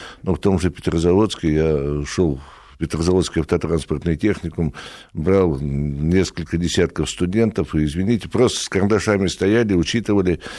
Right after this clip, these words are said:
э, для того, чтобы правильно установить режим движения, э, учитывали интенсивность. И потом уже, исходя из времени, когда действительно появляется час пик,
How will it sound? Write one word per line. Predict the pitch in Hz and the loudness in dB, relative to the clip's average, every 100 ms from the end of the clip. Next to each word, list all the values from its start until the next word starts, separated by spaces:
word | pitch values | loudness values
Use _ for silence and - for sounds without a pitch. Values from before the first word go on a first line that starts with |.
| - - - | -16 -16 -2
э, | 78 71 | 0 0
для | 65 78 | 0 0
того, | 85 101 92 | 4 4 4
чтобы | - 82 | 2 0
правильно | 76 107 110 82 73 76 | 0 2 4 2 2 0
установить | 76 87 87 85 - | 0 0 2 2 0
режим | 82 113 156 | 2 4 4
движения, | 95 87 73 65 65 62 - - - - - | 4 2 2 0 -2 -4 -8 -20 -20 -18 -4
э, | 69 67 62 62 58 55 58 | 0 0 0 -4 -8 -10 -8
учитывали | 67 - 113 107 104 95 95 87 82 87 | -4 0 2 2 2 4 2 4 2 2
интенсивность. | 98 117 113 127 92 62 - - - - | 0 0 0 2 2 0 -6 -16 -14 -4
И | 101 | -2
потом | - 92 156 143 | 0 2 2 4
уже, | 107 85 80 | 2 2 2
исходя | - 107 110 101 | 2 0 4 2
из | 80 107 101 - - - - | 2 2 2 0 -6 -14 -10
времени, | 90 95 123 101 85 78 71 - - - - _ | -2 2 4 4 4 4 2 -2 -10 -20 -20 _
когда | - 90 92 85 | -2 2 4 4
действительно | 69 80 - 101 80 | 2 -2 -2 0 0
появляется | 71 85 87 90 80 - 82 | 0 2 4 4 2 0 -2
час | - 90 - | 0 0 2
пик, | 156 151 | 0 0